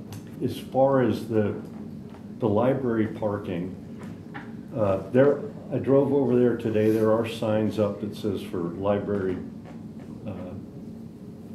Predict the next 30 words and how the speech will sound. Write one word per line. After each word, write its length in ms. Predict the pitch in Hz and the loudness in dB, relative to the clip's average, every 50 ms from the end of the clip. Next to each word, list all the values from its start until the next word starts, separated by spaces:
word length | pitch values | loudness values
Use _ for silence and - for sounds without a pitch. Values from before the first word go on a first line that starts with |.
| - - - - - | -14 -14 -14 -12 -8
pe-, 220 | - 123 117 110 - - - - - - - | -4 -4 -4 -4 -4 -8 -12 -14 -10 -4 0
people, 580 | 135 127 123 - 107 104 104 - - - - - - - | 0 0 2 0 0 0 -2 -2 -6 -8 -8 -10 -8 -4
they're 260 | 104 113 110 110 110 | -2 2 2 2 4
using 360 | - 107 107 101 104 107 101 | 4 4 4 4 4 2 2
the 80 | 95 90 | 2 2
library 580 | 95 98 101 101 101 98 101 98 98 95 98 | 2 2 4 2 2 2 0 -2 -2 -2 -2
only. 360 | 101 101 101 98 92 90 87 - - - - - - - - - - - - - - - - - | 0 0 0 0 -2 -4 -6 -6 -8 -10 -12 -12 -12 -14 -14 -14 -14 -14 -14 -12 -12 -8 0 4
I 120 | 123 123 | 6 8
was 220 | 117 110 107 - | 8 8 6 2
told 300 | - - 131 131 135 117 | 2 2 4 4 4 4
by 160 | 107 117 113 110 | 6 4 6 6
Miss 220 | 110 110 107 - | 4 4 2 2
Norfleet 680 | - 117 110 110 110 107 - - 107 98 95 92 90 - | 2 2 4 4 2 2 0 -2 -4 -2 -2 -2 -2 -4
that, 160 | 101 95 92 90 - - - - - - - - | -4 -4 -4 -6 -10 -12 -14 -14 -14 -14 -10 -6
that 220 | 101 92 - - | -6 -6 -6 -2
Toby 340 | - 117 107 107 104 107 101 | 2 2 4 4 4 2 2
is 160 | 95 90 87 | 2 0 0
making 420 | 101 101 98 95 95 101 95 92 - | -2 -2 -2 -2 -4 -4 -4 -4 -4
some 220 | - - 87 85 | -6 -6 -6 -6
signs 720 | 87 - 98 92 90 90 90 85 85 85 - - - - - - - - - - - - - - - | -6 -6 -6 -4 -4 -4 -4 -6 -6 -6 -8 -10 -12 -12 -12 -12 -12 -12 -14 -14 -14 -14 -14 -10 -6
that 100 | 107 101 | -4 -4
would 180 | 95 98 95 90 | -4 -4 -6 -6
be 120 | 98 95 | -6 -6
perm-, 680 | - - - - 113 107 107 107 101 98 98 98 - - - - | -6 -8 -6 -4 -2 -2 0 0 -2 -2 -4 -6 -8 -8 -8 -4
permanent 400 | 110 110 107 101 101 95 95 95 | -2 0 0 0 0 -2 -4 -4
and 160 | - - - | -6 -6 -6
talk 300 | - 101 92 90 - - | -4 -4 -4 -4 -4 -6
about, 480 | 101 90 92 95 95 92 90 87 85 - - - - | -6 -6 -4 -4 -4 -4 -6 -6 -8 -12 -12 -10 -6
you 100 | 151 104 | -4 -4
know, 240 | 98 92 90 - | -4 -4 -4 -6